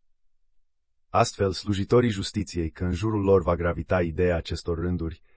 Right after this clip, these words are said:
se pot considera extrem de importanți pentru cei angrenați în procese pe mulți bani sau mulți ani de libertate lipsă,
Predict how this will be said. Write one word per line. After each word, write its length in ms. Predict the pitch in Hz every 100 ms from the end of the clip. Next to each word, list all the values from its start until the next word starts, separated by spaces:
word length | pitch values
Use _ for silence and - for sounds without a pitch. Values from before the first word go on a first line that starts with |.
| _ _ _
se 160 | - -
pot 180 | - -
considera 500 | 120 - 104 104 101
extrem 500 | 90 - 123 113 107
de 80 | 87
importanți 720 | 82 82 82 95 87 80 -
pentru 240 | 85 85
cei 200 | 80 101
angrenați 500 | 95 82 85 87 -
în 60 | 80
procese 600 | - 76 - 87 - 73
pe 100 | -
mulți 460 | 80 90 104 95 69
bani 360 | 78 87 76 76
sau 200 | 78 76
mulți 320 | 87 85 87
ani 140 | 85
de 80 | 80
libertate 600 | 78 73 76 - 85 80
lipsă, 440 | 80 78 - 80